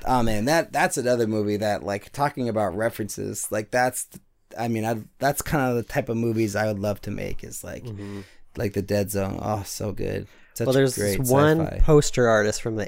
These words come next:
Speaker 2: eighties, and I don't remember what his name is, but he did, like, all the famous movie posters. He did, like, Back to the Future.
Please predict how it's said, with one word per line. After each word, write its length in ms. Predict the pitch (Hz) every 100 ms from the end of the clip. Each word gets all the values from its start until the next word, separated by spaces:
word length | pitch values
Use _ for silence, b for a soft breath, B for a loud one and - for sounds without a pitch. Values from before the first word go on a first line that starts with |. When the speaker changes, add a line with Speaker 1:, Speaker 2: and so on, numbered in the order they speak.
| 113
Speaker 2:
eighties, 420 | 113 104 98 92
and 100 | 101
I 60 | 101
don't 200 | 107 -
remember 360 | 120 120 117
what 140 | 107 104
his 180 | 101 104
name 240 | 98 95
is, 200 | 92 92
but 160 | - 98
he 120 | 107
did, 280 | 101 110 101
like, 300 | 101 98 - - -
all 300 | - 117 113
the 120 | 107
famous 420 | - 107 104 98 110
movie 240 | 101 101
posters. 460 | - 107 - 101 101
He 100 | 98
did, 240 | 98 -
like, 220 | - -
Back 220 | 104 101
to 100 | -
the 80 | 107
Future. 720 | - 113 113 - 107 107 104